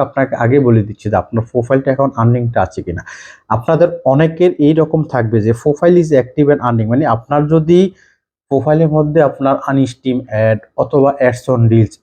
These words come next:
স্টার বা আপনার যেই আর্নিং সোর্সিংগুলো বা টুলসগুলো যদি ওকে থাকে বা আপনার যদি অ্যাভেলেবল থাকে বা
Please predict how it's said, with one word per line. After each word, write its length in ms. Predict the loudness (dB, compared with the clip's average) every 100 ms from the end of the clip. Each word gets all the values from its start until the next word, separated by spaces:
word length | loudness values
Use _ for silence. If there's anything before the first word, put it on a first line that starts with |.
| -2 -2
স্টার 360 | -6 -2 -2 -2 -8 -20 _
বা 100 | -4
আপনার 240 | 0 0 2
যেই 180 | 2 0 -2 _ _ _ -6
আর্নিং 300 | -2 0 0
সোর্সিংগুলো 560 | 0 -4 -2 -2 2 2
বা 140 | 0
টুলসগুলো 460 | -2 0 0 2 2
যদি 200 | 2 0 0
ওকে 260 | -2 -2 -2 -4
থাকে 260 | -6 -4 -2
বা 120 | 0 0
আপনার 260 | 0 -2 0
যদি 280 | 0 2 2 2 -4 _ _
অ্যাভেলেবল 420 | 0 4 4 4 2 -2
থাকে 260 | -6 -2
বা 80 | 0